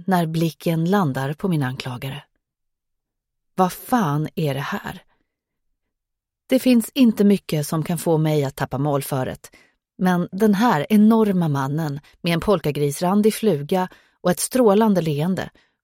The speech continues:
får mig att undra om jag har börjat hallucinera. Ingen kan råka stöta in i den här karns axel,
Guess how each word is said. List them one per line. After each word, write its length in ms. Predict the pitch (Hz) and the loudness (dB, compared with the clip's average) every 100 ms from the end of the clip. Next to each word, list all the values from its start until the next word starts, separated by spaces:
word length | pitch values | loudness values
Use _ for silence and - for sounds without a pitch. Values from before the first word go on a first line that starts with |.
| _ | _
får 160 | 233 214 | 4 4
mig 140 | 208 | 4
att 80 | - | 2
undra 400 | 196 127 131 135 | 0 -2 -4 -6
om 140 | 190 | -4
jag 100 | 147 | -4
har 140 | 127 135 | -4 -6
börjat 260 | 143 131 | -6 -6
hallucinera. 640 | - 139 - 160 165 175 175 _ _ _ _ _ _ _ _ _ _ _ _ - | -6 -6 -6 -6 -4 -6 -12 _ _ _ _ _ _ _ _ _ _ _ _ 2
Ingen 560 | 202 160 170 160 131 | 4 6 4 2 0
kan 240 | - 165 139 | -2 0 2
råka 280 | 139 135 | 2 0
stöta 320 | 135 135 127 139 | -2 -2 0 0
in 240 | 147 156 | 0 0
i 40 | |
den 160 | 160 147 | 0 0
här 240 | 156 147 | 2 0
karns 400 | 156 - 131 131 | 0 -2 -2 -4
axel, 580 | - 143 - - - - | -6 -10 -10 -8 -8 -8